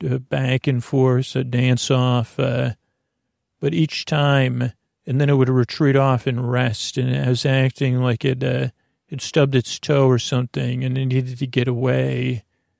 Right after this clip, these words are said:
But really is grabbing small handfuls of cumin seeds, uh, taking 'em out and burying them or throwing them in the r-, rivers, uh,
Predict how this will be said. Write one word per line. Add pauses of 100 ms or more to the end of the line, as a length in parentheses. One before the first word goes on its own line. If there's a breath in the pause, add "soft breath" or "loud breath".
(760)
But
really
is
grabbing
small
handfuls
of
cumin
seeds,
uh, (1200)
taking
'em
out
and
burying
them
or
throwing
them
in
the
r-,
rivers,
uh,